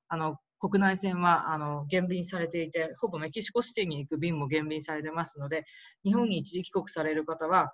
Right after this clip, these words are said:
メキシコシティまで、あの、陸路で行かれている方が多いです。で、ここまでが、あの、現状の様子なんですけれども、えー、今後の予測を、あの、いくつか紹介しているメディアがありましたので、ちょっと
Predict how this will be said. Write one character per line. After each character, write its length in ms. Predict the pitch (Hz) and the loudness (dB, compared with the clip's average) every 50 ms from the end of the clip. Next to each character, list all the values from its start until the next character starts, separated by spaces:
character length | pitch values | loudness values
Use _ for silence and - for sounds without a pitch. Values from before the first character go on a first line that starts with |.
| - _ _ | -10 _ _
メ 100 | - 180 | -6 -4
キ 120 | 190 214 202 | -4 -4 -6
シ 120 | - - | -6 -2
コ 140 | - 220 208 | -2 -2 -2
シ 100 | - - | -4 -4
テ 160 | - 202 190 | 0 0 0
ィ 20 | 170 | 2
ま 140 | 160 147 | 2 0
で、 80 | 143 143 | 0 0
あ 60 | 143 | 0
の、 60 | 147 | 0
陸 180 | 147 202 202 254 | -2 0 2 2
路 80 | 226 202 | 2 4
で 100 | 165 147 | 2 0
行 100 | 143 - | 0 0
か 120 | 151 147 | 0 -2
れ 80 | 147 147 | 0 0
て 80 | - | -2
い 40 | 147 | -4
る 60 | 151 | -4
方 240 | - 165 147 202 220 | -6 -4 -4 -2 -2
が 120 | 220 196 | 0 -2
多 140 | 156 143 147 - | -2 -2 -4 -6
い 40 | |
で 100 | - - | -8 -12
す。 240 | - - _ - _ _ _ _ _ _ _ _ _ _ _ - - - - - _ - | -14 -14 _ -20 _ _ _ _ _ _ _ _ _ _ _ -20 -18 -18 -18 -16 _ -8
で、 80 | 208 | -6
こ 120 | - 214 202 | -6 -4 -4
こ 60 | 247 | 0
ま 140 | 277 302 294 | 0 2 2
で 80 | 254 196 | 2 0
が、 100 | 156 143 | 0 -2
あ 80 | 135 | -2
の、 80 | 131 151 | -2 0
現 280 | 139 170 175 170 170 | 2 2 2 2 2
状 340 | 151 165 175 170 165 170 165 | 0 0 2 2 2 2 0
の 160 | 165 165 160 | 0 0 2
様 240 | 156 160 160 160 160 | 4 4 4 4 2
子 240 | 156 - 170 160 156 | 0 0 0 0 0
な 160 | 156 156 156 | 0 -2 -4
ん 100 | 151 147 | -4 -6
で 100 | 135 143 | -6 -6
す 120 | 135 - - | -8 -6 -6
け 100 | 160 151 | -6 -6
れ 60 | 147 | -4
ど 100 | 151 160 | -4 -2
も、 260 | 185 208 214 196 - - - - - - _ | 0 0 0 0 -2 -6 -10 -14 -18 -16 _
え 260 | - 196 185 180 175 175 | 0 2 2 2 2 0
ー、 20 | |
今 220 | - - 226 240 240 | 0 2 4 4 4
後 80 | 254 | 4
の 80 | 247 247 | 4 2
予 100 | 240 240 | 2 2
測 640 | 233 240 226 214 - 226 220 220 214 214 214 214 214 | 2 2 0 0 0 0 0 2 2 0 -2 0 2
を、 300 | 247 269 240 175 - - - 151 | 4 4 6 4 4 2 -2 -2
あ 100 | 147 147 | -2 0
の、 140 | 151 139 160 | -2 -4 -6
い 80 | 180 | -4
く 140 | - 180 - | -4 -6 -8
つ 80 | - - | -6 -2
か 200 | - 139 131 - - - | -2 -2 -2 0 -2 0
紹 100 | 185 170 | 0 0
介 200 | - 170 165 156 | 2 2 0 0
し 60 | - - | 0 0
て 80 | 180 165 | -2 -2
い 20 | |
る 80 | 160 160 | 0 -2
メ 140 | 160 160 | -2 -2
デ 80 | 156 170 | -2 -2
ィ 40 | 165 | -2
ア 60 | 160 | 0
が 80 | 160 156 | 0 -2
あ 60 | 160 | -2
り 80 | 160 | 0
ま 120 | 170 185 196 | 0 0 0
し 80 | 196 | 0
た 100 | 196 170 | -2 -4
の 80 | 143 131 | -4 -4
で、 60 | 135 | -6
ち 120 | 139 - 202 | -6 -6 -6
ょ 20 | |
っ 40 | - | -4
と 160 | - 143 135 | -4 -8 -8